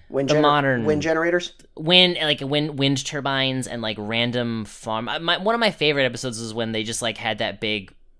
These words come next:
Speaker 2: blowout fight and, like, the big farmland, and it's just, like, random, like, realistically spaced out huge acres of farmland just, like, destroyed.
Speaker 1: Yeah, that's cool. Not for the farmers.
Speaker 2: No.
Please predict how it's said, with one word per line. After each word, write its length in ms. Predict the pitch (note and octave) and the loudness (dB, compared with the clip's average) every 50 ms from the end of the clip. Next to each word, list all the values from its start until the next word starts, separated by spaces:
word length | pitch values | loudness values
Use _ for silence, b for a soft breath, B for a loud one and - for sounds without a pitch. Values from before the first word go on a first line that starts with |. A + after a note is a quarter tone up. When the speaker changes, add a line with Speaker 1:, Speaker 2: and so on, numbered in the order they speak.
| - - - C3+ | -20 -20 -20 -12
Speaker 2:
blowout 500 | G#2 - A2+ A2 A2 A2 G#2 G#2+ - - | -6 -4 -2 0 2 2 2 0 -2 -4
fight 360 | - - A2+ G#2+ G#2+ G#2 - | -4 0 2 2 2 0 -2
and, 100 | - A2 | -4 -6
like, 160 | A2 A2 A2 | -6 -6 -6
the 60 | - G#2+ | -8 -8
big 220 | F#2+ - A2+ G#2 | -6 -6 -6 -6
farmland, 840 | - - - - A2 G#2 G#2+ G#2+ G#2 G2 F#2+ F#2 F#2 F2+ F2+ F2+ F2+ | -8 -10 -6 -4 -4 -4 -4 -4 -6 -6 -6 -6 -6 -6 -6 -8 -8
and 120 | F2 F#2+ | -10 -10
it's 100 | F#2+ - | -10 -10
just, 140 | - G2+ - | -10 -8 -8
like, 100 | G2 G2+ F#2+ | -8 -10 -10
random, 680 | F#2 F2+ F#2 G2 G2 G2 F#2+ G2 F#2+ F#2+ F#2+ F#2+ F2+ - - _ - - - _ - - - - _ _ _ - | -10 -8 -8 -6 -6 -6 -8 -8 -10 -10 -10 -12 -12 -14 -18 _ -20 -20 -20 _ -20 -20 -20 -20 _ _ _ -16
like, 160 | - C3 A#2 - A#2 B2 - | -14 -14 -12 -14 -16 -16 -16
realistically 760 | C#3+ C3+ A#2+ D3 E3 F3 E3 F3 E3 - - C#3+ C#3+ C#3+ | -14 -10 -4 0 0 2 2 2 0 -2 -4 -4 -4 -4
spaced 440 | A#2+ - - - - B2+ B2 - - | -4 -4 -4 -2 -2 -2 -2 0 0
out 180 | C#3 B2 A#2+ G#2 | 2 2 2 0
huge 640 | - - - C3+ C3 A#2+ A#2 A#2+ A#2 A#2 A#2 G#2+ - | -4 -12 -12 -10 -6 -4 -2 -2 0 -2 -2 -4 -6
acres 320 | - A2+ - - A2 G#2+ | -8 -8 -8 -8 -8 -8
of 80 | A2 - | -8 -8
farmland 640 | - - G#2+ G#2 G2+ G2+ G2 F#2+ F#2 F2 F2 F2 | -8 -6 -6 -4 -4 -6 -6 -6 -6 -8 -8 -10
just, 180 | - - G2+ - | -12 -14 -12 -10
like, 200 | F#2 F#2 F2+ - - - - - | -10 -12 -12 -14 -20 -20 -18 -14
destroyed. 680 | - - - - - - - F#2+ E2 D#2+ F#2 - A#2+ - - E3+ | -10 -10 -10 -10 -10 -12 -12 -12 -10 -10 -10 -10 -12 -12 -8 -4
Speaker 1:
Yeah, 460 | G3 A#3+ B3+ A#3 F3+ C3+ A#2 G#2 F#2 | -2 2 4 6 6 6 4 2 0
that's 160 | A#2+ D#3 - | 0 0 0
cool. 380 | - - - C3 - A1+ - - - - - - - - - - - - _ _ - | -2 -4 -4 -4 -4 -6 -12 -16 -20 -20 -20 -20 -20 -20 -20 -20 -20 -20 _ _ -4
Not 220 | - D#3+ E3+ E3 - | 2 2 2 2 2
for 80 | E3 | -2
the 60 | C#3 | -6
farmers. 540 | B2+ - D3+ A#2 F#2+ E2+ A#1 - - - - - - - _ - _ _ - - - - - - - | -4 -2 -2 0 -2 -2 -6 -10 -14 -14 -16 -18 -20 -20 _ -20 _ _ -20 -20 -20 -20 -20 -12 -8
Speaker 2:
No. 200 | A#2+ B2+ A#2+ | -4 -4 -4